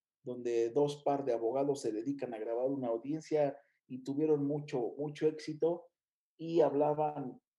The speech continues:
este, de, de hacer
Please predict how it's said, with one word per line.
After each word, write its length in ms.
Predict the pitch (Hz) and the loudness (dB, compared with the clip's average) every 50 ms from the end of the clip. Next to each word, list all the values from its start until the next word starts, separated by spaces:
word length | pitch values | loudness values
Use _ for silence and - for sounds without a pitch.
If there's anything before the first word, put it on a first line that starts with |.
| _ _ - | _ _ -8
este, 920 | 127 113 117 113 113 - - - _ - 113 107 104 104 104 101 95 95 95 95 _ _ _ _ _ _ _ _ _ - - _ _ _ _ _ - | -8 -6 -6 -8 -12 -14 -20 -20 _ -10 -8 -8 -8 -8 -8 -8 -10 -12 -12 -16 _ _ _ _ _ _ _ _ _ -20 -20 _ _ _ _ _ -2
de, 580 | 123 120 120 117 117 113 110 110 113 - - - _ _ _ _ _ _ _ _ _ _ _ _ _ _ _ _ _ _ - | 0 2 4 4 4 4 2 0 -2 -4 -6 -14 _ _ _ _ _ _ _ _ _ _ _ _ _ _ _ _ _ _ -2
de 200 | 139 139 139 135 | 2 4 6 6
hacer 400 | 131 131 131 - 175 170 165 156 | 6 4 2 2 2 4 4 4